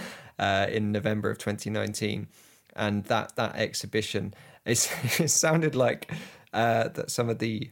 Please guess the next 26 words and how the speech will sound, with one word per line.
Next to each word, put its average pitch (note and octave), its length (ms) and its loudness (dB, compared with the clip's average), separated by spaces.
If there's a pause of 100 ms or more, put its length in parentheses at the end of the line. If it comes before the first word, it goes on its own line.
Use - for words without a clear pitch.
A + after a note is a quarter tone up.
one C#3 120 6
of C#3 60 4
the C#3 80 4
strangest D3+ 580 4
kind C3 140 4
of - 180 -8
curatorial C#3+ 720 6
collaborations. B2 960 2
I - 40 -2
feel C3+ 200 2
like A#2+ 220 4 (400)
Miyazaki B2 540 2
had A2 160 0
his A2+ 140 0
own A#2+ 220 4
idea A2 380 2
of G#2+ 160 0
what G#2+ 140 0
an A2 60 0
Aardman G#2 480 0 (160)
exhibition A2 640 -2
should - 340 0
be, G#2+ 240 2 (240)
rather G#2+ 280 2
than G#2+ 100 0
Aardman A#2 560 2